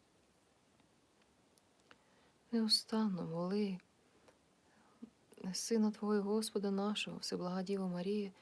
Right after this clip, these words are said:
за усіх воїнів наших, випроси їм здоров'я міцного, сили душевної, тілесної, та щоб вчинив Господь перемогу нашу найменшою кров'ю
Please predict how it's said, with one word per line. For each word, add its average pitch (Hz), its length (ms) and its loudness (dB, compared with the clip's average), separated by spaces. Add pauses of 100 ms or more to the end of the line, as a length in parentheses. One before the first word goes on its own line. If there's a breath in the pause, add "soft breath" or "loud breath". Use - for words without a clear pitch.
(300 soft breath)
за 233 220 8
усіх 233 580 0
воїнів 208 640 4
наших, 165 380 -6 (540 soft breath)
випроси 233 720 2
їм 180 120 -2
здоров'я 226 540 8
міцного, 208 800 0 (520 loud breath)
сили 233 440 4
душевної, 202 760 2
тілесної, 208 720 -2 (1120 soft breath)
та 254 60 -2
щоб 240 200 0
вчинив 226 640 2
Господь 202 560 -4
перемогу 185 640 0
нашу 185 380 -4
найменшою 170 640 -4
кров'ю 190 440 -4